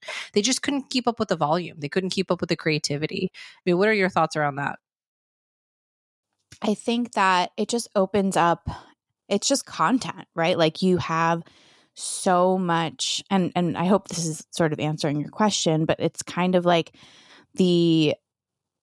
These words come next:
Speaker 2: monoculture or, like, what used to have happen where, like, it was one group or one small group of,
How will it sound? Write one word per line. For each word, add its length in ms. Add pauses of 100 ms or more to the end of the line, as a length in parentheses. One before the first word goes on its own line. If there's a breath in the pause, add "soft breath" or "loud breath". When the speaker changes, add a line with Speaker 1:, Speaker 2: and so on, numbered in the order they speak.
(800)
Speaker 2:
monoculture 1040
or, 120
like, 200
what 140
used 280
to 60
have 320 (160)
happen 520
where, 160
like, 180
it 80
was 180
one 500
group 340
or 100
one 300
small 360
group 240
of, 240